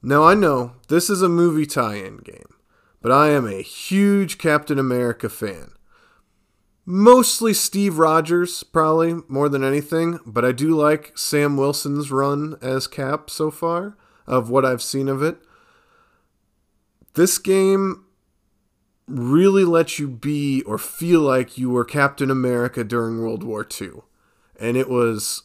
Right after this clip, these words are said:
a lot of fun to throw the shield, explore the Red Skull's castle, find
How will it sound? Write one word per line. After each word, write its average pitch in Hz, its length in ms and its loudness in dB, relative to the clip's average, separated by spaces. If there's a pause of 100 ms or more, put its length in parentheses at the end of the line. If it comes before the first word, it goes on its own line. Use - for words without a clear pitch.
(140)
a 123 60 -6
lot 143 300 2
of 147 100 0
fun 135 220 0
to - 80 -6
throw 110 320 -6
the - 80 -14
shield, 185 840 0 (380)
explore 127 680 0
the 113 140 -6
Red 113 260 0
Skull's 117 720 0
castle, 151 960 -2 (560)
find 117 460 -2